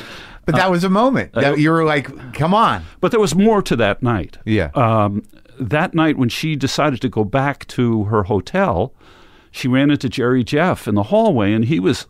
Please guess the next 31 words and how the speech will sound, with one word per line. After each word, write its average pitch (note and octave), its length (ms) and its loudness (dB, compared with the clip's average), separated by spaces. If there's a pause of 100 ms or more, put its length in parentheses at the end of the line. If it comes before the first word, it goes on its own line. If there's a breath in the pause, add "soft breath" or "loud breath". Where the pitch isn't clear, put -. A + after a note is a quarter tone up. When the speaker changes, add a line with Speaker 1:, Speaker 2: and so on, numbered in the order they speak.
Speaker 2:
on A#2 160 -2
his G#2+ 160 -6
way G2 160 -2
uptown F#2 360 -4
for F2 140 -8
God A#2 260 -2
knows G#2 240 -2
what. D2+ 300 -8
Speaker 1:
Right. G2 300 -2 (180 loud breath)
Speaker 2:
And B2+ 160 0
they B2+ 80 2
shared A2 300 -2
a - 20 -2
cab. G#3 480 -2
Speaker 1:
Yeah. G2+ 240 0 (260 loud breath)
Speaker 2:
And C3 180 0
he D3+ 180 -4
told D#3+ 340 -4
her B2+ 320 2
that A2+ 220 -2
she, B2+ 340 -4
uh, B2+ 140 -4
she C3+ 240 -6
had D3 220 -2
to C#3+ 100 -4
hear B2 260 -2
this G#2+ 180 -4
song, A2+ 680 -2
um, F#2+ 560 -4 (760 soft breath)
that, G2 380 -6 (140)
um, F2+ 560 -4